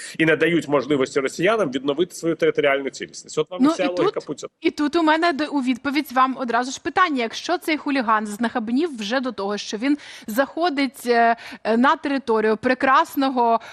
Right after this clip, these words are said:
Speaker 2: палацу з фонтанами, так, з, е, лебедями, там, з, е, дамами в розкішних сукнях і починає вибивати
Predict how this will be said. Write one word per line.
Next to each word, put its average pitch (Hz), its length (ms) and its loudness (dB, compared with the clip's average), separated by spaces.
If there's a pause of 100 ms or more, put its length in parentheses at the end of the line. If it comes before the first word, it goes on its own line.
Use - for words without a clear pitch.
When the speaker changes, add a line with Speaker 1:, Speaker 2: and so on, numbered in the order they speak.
Speaker 2:
палацу 214 720 4
з 190 60 -8
фонтанами, 247 1080 2
так, 254 380 2 (180)
з, 208 100 -2
е, 226 300 4 (400)
лебедями, 247 1000 2
там, 220 280 2
з, - 180 -6
е, 233 420 4
дамами 262 460 4
в 240 60 -4
розкішних 269 500 -2
сукнях 277 480 0
і 247 40 -4
починає 285 400 0
вибивати 262 760 0